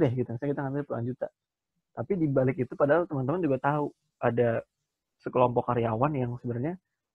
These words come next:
gaji sih iya sih, bagus sih. Cuman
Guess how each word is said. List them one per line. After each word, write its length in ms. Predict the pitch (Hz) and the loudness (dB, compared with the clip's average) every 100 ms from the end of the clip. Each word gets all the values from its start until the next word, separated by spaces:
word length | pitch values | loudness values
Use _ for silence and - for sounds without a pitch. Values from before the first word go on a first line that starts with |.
| - | 0
gaji 260 | 135 165 233 | 4 4 2
sih 260 | - 254 277 | 0 2 2
iya 140 | 117 123 | 2 0
sih, 320 | 113 110 135 202 - | -4 -4 -6 -10 -2
bagus 320 | 123 139 165 - | 0 4 2 0
sih. 80 | 131 - | -12 -6
Cuman 240 | 147 196 | -4 -4